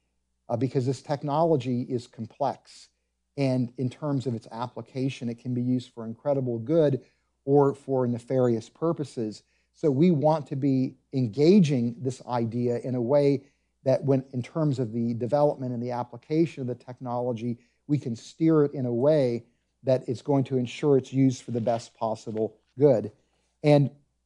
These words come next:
what's interesting to me is that, uh, bioethicists that are working in this area are at the point where they're throwing up their,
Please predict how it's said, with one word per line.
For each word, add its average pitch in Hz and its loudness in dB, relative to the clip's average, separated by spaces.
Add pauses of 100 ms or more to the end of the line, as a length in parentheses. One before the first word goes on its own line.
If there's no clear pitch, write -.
(520)
what's 143 0
interesting 185 2
to 135 -2
me 151 6
is 135 4
that, 123 0 (640)
uh, 135 4
bioethicists 151 4 (120)
that 131 4
are 120 2
working 135 4 (160)
in 147 4
this - 0
area 131 6 (840)
are 147 6
at 156 6
the 139 0
point 185 4
where 143 6
they're 131 4
throwing 156 4
up 135 -2
their, 120 -4